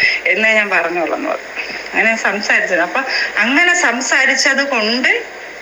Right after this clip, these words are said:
അവന് അതിലെന്തോ സയന്റിസ്റ്റ് അങ്ങനെ എന്തോ ഒരു വേഷം ഇട്ട് ഇരുത്തുവന്നു.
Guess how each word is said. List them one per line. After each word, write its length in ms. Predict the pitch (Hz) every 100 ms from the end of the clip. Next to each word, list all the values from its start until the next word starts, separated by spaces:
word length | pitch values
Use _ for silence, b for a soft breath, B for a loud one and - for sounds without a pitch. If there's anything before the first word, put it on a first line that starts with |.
| - - -
അവന് 680 | 240 254 262 359 - - 285
അതിലെന്തോ 560 | 294 294 302 285 302
സയന്റിസ്റ്റ് 640 | 302 254 294 339 330 -
അങ്ങനെ 300 | - 208 269
എന്തോ 160 | 262 269
ഒരു 180 | 277 269
വേഷം 440 | 240 247 285 302
ഇട്ട് 200 | 262 -
ഇരുത്തുവന്നു. 520 | - - - 190 151